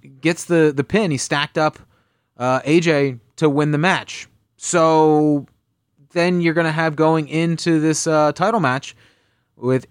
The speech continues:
A J and Bryan, uh, for the, for the title. I believe that's happening at Backlash. I don't have the Backlash card in front of me, and I didn't take note of that to see that.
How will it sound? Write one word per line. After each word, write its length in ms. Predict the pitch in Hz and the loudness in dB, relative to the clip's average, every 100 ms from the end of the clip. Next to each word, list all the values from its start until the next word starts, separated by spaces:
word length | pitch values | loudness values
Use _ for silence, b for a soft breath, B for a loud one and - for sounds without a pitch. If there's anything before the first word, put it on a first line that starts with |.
| - | 0
A 180 | 151 160 | 2 4
J 360 | 160 160 151 151 | 2 2 2 0
and 380 | 143 139 135 127 | 0 0 0 0
Bryan, 560 | 143 151 147 147 139 - _ _ _ _ _ | 2 2 2 -2 -6 -12 _ _ _ _ _
uh, 340 | 107 113 113 113 123 | -6 -4 -2 -6 -12
for 240 | - 147 139 | -2 0 0
the, 120 | 135 | 0
for 140 | 156 | 0
the 160 | 139 131 | 0 0
title. 320 | - 180 151 | 0 -2 -2
I 100 | - | -2
believe 280 | 135 135 156 | -6 -2 -2
that's 220 | 156 151 | -2 -4
happening 580 | 165 151 160 160 156 147 - | -4 -4 -2 -2 -2 -6 -8
at 640 | 131 139 139 131 - - - 113 98 - | -6 -4 -6 -8 -14 -16 -20 -20 -20 -8
Backlash. 840 | 123 131 - 170 175 196 202 - b b b | -4 -4 -4 -4 -2 -2 -4 -12 b b b
I 80 | 110 | -4
don't 140 | 143 147 | 0 0
have 160 | 147 | 0
the 120 | 139 | 0
Backlash 480 | 123 139 139 139 131 | 0 -2 -2 -4 -4
card 300 | - 151 143 | -2 0 0
in 100 | 131 | -2
front 260 | 120 147 147 | -4 -2 -2
of 80 | 135 | -2
me, 280 | 143 139 123 b b | -2 -4 -6 b b
and 140 | 117 123 | -4 0
I 60 | |
didn't 180 | 131 131 | 0 -2
take 240 | - 131 | -2 -2
note 260 | 131 123 120 | 0 0 0
of 220 | - 120 | -2 -4
that 220 | 120 117 - | -2 -4 -6
to 60 | |
see 200 | - 175 | -2 0
that. 260 | 156 147 | 0 -2